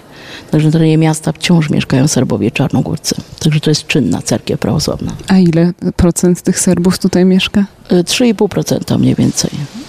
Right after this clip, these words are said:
Speaker 2: A to mogę spytać, jakie są w takim razie, e, tutaj stosunki między Serbami a Chorwatami tutaj mieszkającymi?
Speaker 1: Tutaj mieszkającymi to są Dubrowczanie po prostu wyznania prawosławnego, tak? Takie jest podejście.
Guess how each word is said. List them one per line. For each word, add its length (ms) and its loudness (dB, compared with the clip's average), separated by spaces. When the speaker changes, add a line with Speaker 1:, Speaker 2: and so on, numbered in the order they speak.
Speaker 2:
A 80 0
to 140 4
mogę 260 2
spytać, 440 0
jakie 260 0
są 160 2
w 80 -4
takim 320 2
razie, 440 2
e, 100 2
tutaj 600 0
stosunki 640 0
między 300 2
Serbami 640 2
a 120 2
Chorwatami 720 2
tutaj 280 0
mieszkającymi? 840 2
Speaker 1:
Tutaj 260 2
mieszkającymi 680 2
to 100 -2
są 160 2
Dubrowczanie 520 2
po 80 -2
prostu 280 0
wyznania 320 2
prawosławnego, 840 2
tak? 220 0
Takie 180 0
jest 120 -2
podejście. 540 0